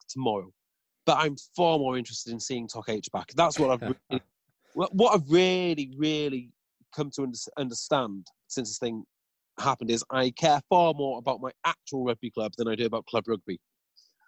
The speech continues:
Speaker 1: So, um, yeah, I don't know how grassroots get, gets back on track.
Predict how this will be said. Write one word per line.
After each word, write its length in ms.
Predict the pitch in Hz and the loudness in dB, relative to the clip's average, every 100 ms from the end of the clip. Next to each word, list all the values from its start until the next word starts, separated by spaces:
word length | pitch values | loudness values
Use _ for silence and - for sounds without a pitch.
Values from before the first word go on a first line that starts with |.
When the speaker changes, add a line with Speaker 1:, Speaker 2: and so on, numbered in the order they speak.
| _ | _
Speaker 1:
So, 380 | - 135 127 127 | 0 4 6 4
um, 260 | 127 123 120 _ | 2 0 -8 _
yeah, 220 | 131 123 - - _ _ - | 2 2 0 -14 _ _ -2
I 80 | 151 | 2
don't 160 | 180 | 2
know 100 | 156 | 0
how 460 | - 175 180 147 120 _ 147 | -2 0 2 0 -2 _ -4
grassroots 440 | 131 143 139 - | -2 -2 -2 -4
get, 180 | 120 - _ | -8 -8 _
gets 180 | - - | -8 -8
back 180 | - 107 110 | -6 -6 -6
on 120 | 104 | -8
track. 200 | 101 | -8